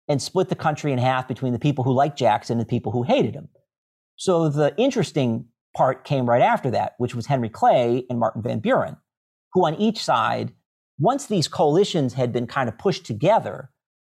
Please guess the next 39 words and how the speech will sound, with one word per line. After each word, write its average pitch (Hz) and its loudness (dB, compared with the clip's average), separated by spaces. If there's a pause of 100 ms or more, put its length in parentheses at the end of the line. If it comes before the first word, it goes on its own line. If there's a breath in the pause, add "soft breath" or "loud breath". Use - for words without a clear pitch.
then 214 2
people 190 0
came 147 0
along 120 2
and 110 -6
said, 120 -2
"Well, 120 -4
how 170 0
do 170 2
I 147 0
turn 147 -2
that 127 4
into 117 -2
a - -4
party? - -4 (400)
How 185 0
do 208 2
I 185 2
turn 165 -2
that 156 0
into 131 0
an 120 0
ideology?" 113 0 (560)
And 135 0
Martin 170 0
Van 135 0
Buren 170 4
was, 120 -4
was 123 -4
Jackson's 131 -2
sort 117 -2
of 107 -8
chief 151 0
strategist 113 0
and 117 -4
later 120 0
his 107 -6
vice 107 -2
president. 139 0